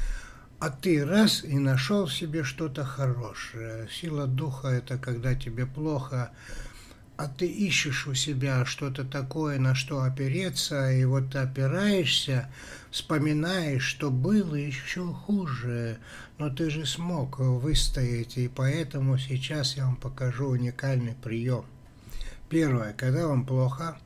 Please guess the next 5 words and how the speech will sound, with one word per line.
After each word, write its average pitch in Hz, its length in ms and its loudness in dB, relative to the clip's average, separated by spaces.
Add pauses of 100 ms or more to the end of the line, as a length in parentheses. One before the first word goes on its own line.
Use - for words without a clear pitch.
(280)
или 139 220 2
страхи, 127 580 -2 (800)
надо 170 500 2 (400)
эту 151 300 4
доминанту, 135 840 4